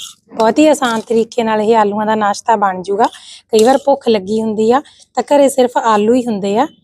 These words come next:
ਤਾਂ ਤੁਸੀਂ ਇਸ ਤਰੀਕੇ ਨਾਲ ਇਹ ਨਾਸ਼ਤਾ ਜਿਹੜਾ ਬਣਾ ਸਕਦੇ ਹੋ। ਤੇ ਆਪਣੀ ਇੱਛਾ ਅਨੁਸਾਰ ਤੁਸੀਂ ਇਹਦੇ ਵਿੱਚ ਟੇਸਟ ਆ ਜਿਹੜਾ ਐਡ ਕਰ ਸਕਦੇ ਹੋ, ਜਿਵੇਂ ਕਿ ਹੋਰ ਸਬਜ਼ੀ ਕੋਈ ਐਡ ਕਰ ਸਕਦੇ ਹੋ ਬਰੀਕ ਕੱਟ ਕੇ,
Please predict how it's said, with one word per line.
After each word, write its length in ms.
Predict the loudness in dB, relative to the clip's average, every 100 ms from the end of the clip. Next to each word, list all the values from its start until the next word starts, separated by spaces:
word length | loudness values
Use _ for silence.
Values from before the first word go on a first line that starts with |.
| _ _ -8
ਤਾਂ 60 |
ਤੁਸੀਂ 320 | -6 2 4 4
ਇਸ 80 |
ਤਰੀਕੇ 420 | 2 0 0 0 0
ਨਾਲ 140 | 2
ਇਹ 100 | 2
ਨਾਸ਼ਤਾ 420 | 2 0 -2 0
ਜਿਹੜਾ 200 | 2 2
ਬਣਾ 300 | 0 0 -2 0
ਸਕਦੇ 400 | 0 -2 -2 -4
ਹੋ। 60 | -4 _ _ _ -2
ਤੇ 100 | 0 0
ਆਪਣੀ 280 | 0 0
ਇੱਛਾ 380 | 0 -2 -2 0
ਅਨੁਸਾਰ 320 | 0 2 0 0
ਤੁਸੀਂ 300 | -2 0 2
ਇਹਦੇ 120 | 2
ਵਿੱਚ 200 | 0 -2 0
ਟੇਸਟ 340 | 2 2 0
ਆ 60 | 2
ਜਿਹੜਾ 220 | 4 4
ਐਡ 120 | 2
ਕਰ 220 | 0 0 0
ਸਕਦੇ 360 | 0 0 0
ਹੋ, 60 | -2
ਜਿਵੇਂ 200 | -2 -2
ਕਿ 100 | -2
ਹੋਰ 220 | 0 -2
ਸਬਜ਼ੀ 420 | 0 0 0 -4
ਕੋਈ 160 | 0 2
ਐਡ 160 | 2 2
ਕਰ 220 | 0 0
ਸਕਦੇ 320 | 2 0 0
ਹੋ 60 | -6
ਬਰੀਕ 220 | -4 -4 -2
ਕੱਟ 220 | -4 -2
ਕੇ, 200 | -2